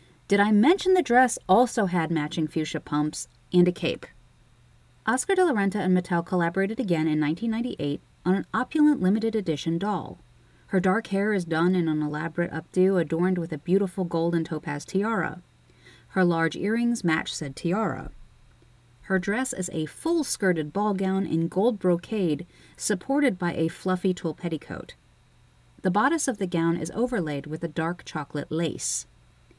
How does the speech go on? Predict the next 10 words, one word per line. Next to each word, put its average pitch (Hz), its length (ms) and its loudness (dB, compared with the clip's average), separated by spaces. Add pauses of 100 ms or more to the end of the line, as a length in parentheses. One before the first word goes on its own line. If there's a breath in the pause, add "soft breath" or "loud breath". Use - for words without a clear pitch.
(160)
The 180 80 -2
cuffs - 520 -4 (220)
are 196 80 -2
trimmed 196 300 -2
with 185 160 -2
fur, - 420 -4 (380 soft breath)
and 180 120 2
a 170 60 2
satin 247 460 0
bow 208 420 0